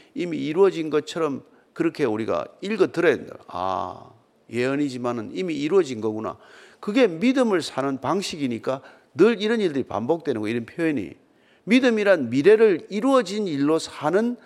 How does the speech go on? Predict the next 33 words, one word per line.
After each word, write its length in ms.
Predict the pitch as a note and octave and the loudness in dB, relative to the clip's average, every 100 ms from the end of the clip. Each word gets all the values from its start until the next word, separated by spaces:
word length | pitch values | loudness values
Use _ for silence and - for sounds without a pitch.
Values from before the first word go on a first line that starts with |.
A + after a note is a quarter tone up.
| - - | -20 -18
삶의 420 | - C#3 D3 D#3 | -6 -4 0 -2
자세란 460 | A2+ F#2 E3+ G#3 A2 | -2 -4 2 2 2
말이에요. 260 | D#2 B1 - - _ _ _ _ - | -4 -6 -10 -16 _ _ _ _ -12
예. 140 | D2 - _ _ _ - | -10 -12 _ _ _ 2
우리가 200 | F#3+ E3+ | 4 6
뭘 160 | F#3+ | 4
믿는다, 560 | B2+ C3+ E3 A#3+ A#3 E3+ | 4 4 4 6 6 6
이건 200 | G3 D3 | 4 2
뭡니까? 480 | B2+ C#3 F#2+ - - _ _ _ _ _ - | 0 -2 -6 -10 -18 _ _ _ _ _ -2
우리 160 | D#3+ | 0
뭐, 400 | D#3+ B2+ F#2+ - - | 4 4 4 0 -8
뭐, 220 | G2 F2 | -12 -10
"저 160 | G#2+ - | -6 -2
아이가 280 | C#3 C3+ F#2 | 0 0 -4
잘 240 | - F#2+ | -8 -4
될 160 | A#2 B2+ | -4 0
거야." 320 | D#3 C#3+ D2+ - - - - | 2 2 0 -12 -20 -16 0
이미 220 | B3 B3+ | 2 4
잘 260 | - B3 C4 | 2 -2 2
된 220 | A#3 A#3+ | 2 4
아이처럼 680 | - D#4 B3+ - A#3 D#3+ E3+ | 2 2 0 0 0 0 -4
믿고 280 | A#3 - | -2 -2
대해주는 580 | B2+ - C#3+ F3+ G3 A#3 | -2 0 0 0 -2 0
거란 240 | A3 D#3 A#2+ | 2 2 0
말이에요. 320 | G2+ G2+ - G3+ _ _ _ _ _ _ - | -4 -6 -8 -14 _ _ _ _ _ _ -8
지금 340 | G#3+ B3+ A#3+ | 0 2 6
애를 240 | A#3+ B3+ | 6 6
보면 360 | G#3 G#3+ G#3 E3 | 4 2 2 0
늘 260 | C#3+ A#3+ A3 | -2 0 0
화가 320 | - D3 F3 | 0 2 4
나고 380 | E3+ E3 D#3+ D3+ | 4 2 2 2
뭐 320 | D#3+ E3+ - | 2 2 -2
분-, 240 | B2+ C3 | -8 -8